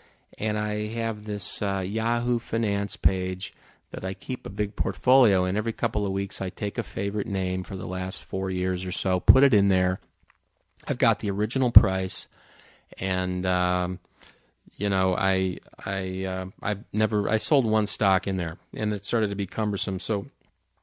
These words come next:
all my favorites, there's about fifty stocks in there now, and you can see how they've done. Of course, um, there's a lot more green lately, so it feels better. I mean,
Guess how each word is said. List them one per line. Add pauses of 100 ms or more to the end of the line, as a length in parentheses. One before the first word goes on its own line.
(240)
all
my
favorites,
there's
about
fifty
stocks
in
there
now, (960)
and
you
can
see
how
they've
done. (100)
Of
course,
um, (800)
there's
a
lot
more
green
lately,
so
it
feels
better.
I
mean,